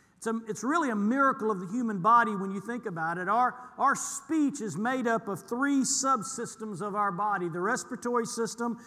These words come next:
the phonatory system, and the resonatory system. Now, you didn't know you were gonna get a biological lesson when you came in this morning. But all three of those systems combine to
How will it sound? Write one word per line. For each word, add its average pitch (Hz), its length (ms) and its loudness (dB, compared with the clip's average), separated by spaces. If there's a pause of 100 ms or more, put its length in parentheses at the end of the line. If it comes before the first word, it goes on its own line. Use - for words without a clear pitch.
(160)
the 185 80 -4
phonatory 240 600 2
system, 214 560 -4 (200)
and 208 100 -4
the 214 60 0
resonatory 196 680 -2
system. 160 420 -10
Now, 160 140 -6
you 175 160 -4
didn't 196 180 -4
know 202 140 -4
you 180 140 -2
were 175 100 -4
gonna 170 180 -6
get 170 140 -4
a 160 40 -6
biological 170 680 -4
lesson 156 340 -12
when 147 120 -10
you 156 80 -10
came 151 280 -10
in 139 100 -10
this 143 200 -16
morning. 156 320 -14 (960)
But 202 100 4
all 285 260 12
three 302 300 2
of 262 80 2
those 247 340 2
systems 240 480 -6
combine 220 840 0 (380)
to 220 320 4